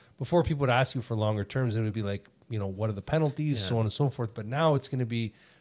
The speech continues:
Speaker 1: um, you know, sort of that set and forget it, because in the case of a long term or some cataclysmic black swan event happening,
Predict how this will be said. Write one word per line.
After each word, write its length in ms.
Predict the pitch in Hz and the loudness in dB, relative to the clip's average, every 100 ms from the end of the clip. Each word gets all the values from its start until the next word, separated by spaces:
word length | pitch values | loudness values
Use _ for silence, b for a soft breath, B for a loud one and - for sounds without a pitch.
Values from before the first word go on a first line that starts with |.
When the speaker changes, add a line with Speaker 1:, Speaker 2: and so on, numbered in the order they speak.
| b | b
Speaker 1:
um, 420 | 107 107 104 104 110 | -2 2 2 -2 -4
you 120 | 117 | -2
know, 160 | 104 98 | -2 -4
sort 260 | - 120 | -2 0
of 60 | 110 | 0
that 160 | 98 | -4
set 220 | - 127 120 | -2 0 0
and 100 | - | -4
forget 300 | 113 117 113 | -4 -2 -2
it, 100 | - | -4
because 340 | 107 110 107 - | -6 -6 -4 -2
in 180 | 156 156 | 0 2
the 80 | |
case 380 | - - 135 117 | -2 -2 -2 -2
of 80 | 110 | -4
a 60 | 107 | -4
long 260 | 104 98 | -2 -4
term 360 | 98 113 107 104 b b b | -4 -2 -2 -4 b b b
or 120 | - 101 | -8 -4
some 220 | - 107 | -2 -4
cataclysmic 720 | - 101 104 113 101 107 95 | -2 -4 -4 -6 -6 -6 -8
black 240 | 95 92 | -8 -8
swan 320 | - 113 98 95 | -8 -6 -4 -4
event 280 | 101 98 | -6 -6
happening, 440 | - 135 131 107 | -4 -4 -2 -6